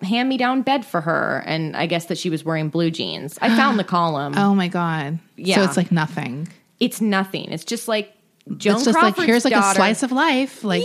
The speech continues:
Speaker 1: Yeah,
Speaker 2: yeah.
Speaker 1: like, Joan Crawford's daughter just moved into the city and she's moving in. She, her friend gave her his old bed.
Speaker 2: Oh my God.
Speaker 1: And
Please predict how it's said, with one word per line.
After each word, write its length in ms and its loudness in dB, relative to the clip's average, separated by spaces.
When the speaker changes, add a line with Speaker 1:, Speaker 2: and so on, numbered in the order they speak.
Speaker 1:
Yeah, 260 4
Speaker 2:
yeah. 80 -2
Speaker 1:
like, 200 -6
Joan 260 -2
Crawford's 460 -2
daughter 280 2
just 280 -2
moved 180 0
into 180 -2
the 100 0
city 460 -2
and 140 0
she's 340 -4
moving 300 0
in. 280 2
She, 220 -4
her 240 2
friend 380 0
gave 200 0
her 120 0
his 160 0
old 260 0
bed. 540 2
Speaker 2:
Oh 220 4
my 100 0
God. 260 -4
Speaker 1:
And 460 2